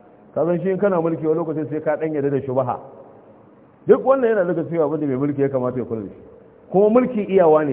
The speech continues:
in mutum wai kawai mutum bai goge ba, bai taɓa yin monitan aji ba, bai je ya yi karatun boko mai zurfi ba, bai yi administration ba, bai taɓa juya mutane ko ya yi wani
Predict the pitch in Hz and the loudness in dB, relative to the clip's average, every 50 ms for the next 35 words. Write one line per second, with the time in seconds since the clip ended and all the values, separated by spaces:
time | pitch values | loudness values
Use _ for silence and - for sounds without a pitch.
0 | 131 139 214 320 359 359 339 254 - 240 233 190 175 180 180 180 - 214 220 196 | -2 -2 -4 -4 -4 -6 -6 -6 -4 -2 -2 0 0 0 -2 0 2 2 2 2
1 | 180 160 147 147 185 175 156 143 139 123 143 160 156 147 139 131 143 139 139 139 | 2 0 -4 -6 -6 -6 -4 -4 -4 -2 -2 -4 -2 -4 -4 -4 -4 -4 -4 -4
2 | 139 165 202 202 196 185 180 165 160 160 165 165 156 170 151 135 135 143 123 120 | -4 -4 -4 -4 -4 -4 -2 -2 0 0 0 0 -2 -4 -4 -4 -6 -8 -8 -8
3 | 107 95 78 - - - - - - - - - - - _ _ _ - - - | -10 -10 -12 -14 -18 -20 -20 -20 -20 -20 -20 -20 -20 -20 _ _ _ -20 -20 -20
4 | - - _ - - - - - 104 107 123 147 151 147 143 180 190 190 196 190 | -20 -20 _ -20 -20 -20 -20 -18 -12 -4 -2 -2 0 2 4 4 8 10 10 10
5 | 202 196 196 180 170 156 143 131 - 165 165 151 156 170 165 165 165 160 143 135 | 8 6 2 2 4 4 4 2 0 -4 -4 0 0 0 0 0 0 0 0 -2
6 | 123 113 135 139 135 120 139 139 135 127 - - - - - - - - - - | -2 0 0 -2 0 -2 0 0 0 0 -2 -4 -8 -16 -18 -20 -20 -20 -20 -20
7 | - - - - 95 113 143 151 165 190 208 196 202 160 165 156 151 139 - - | -20 -20 -20 -12 -6 -2 0 4 6 6 6 6 4 2 2 2 0 -2 -2 -2
8 | 143 160 175 170 175 156 143 151 139 135 156 151 147 147 226 240 233 190 135 151 | -2 -2 0 -2 -2 -2 0 0 2 4 4 4 6 6 6 6 6 4 2 0
9 | 202 208 190 170 175 180 180 180 160 147 156 160 160 143 - - - - - - | 2 2 2 2 2 2 2 2 2 2 2 -2 -4 -4 -6 -10 -16 -18 -20 -20
10 | - - - - - - - - 165 175 170 175 170 170 170 175 180 180 180 | -20 -20 -20 -20 -20 -12 -4 0 2 4 8 8 8 8 8 6 6 4 4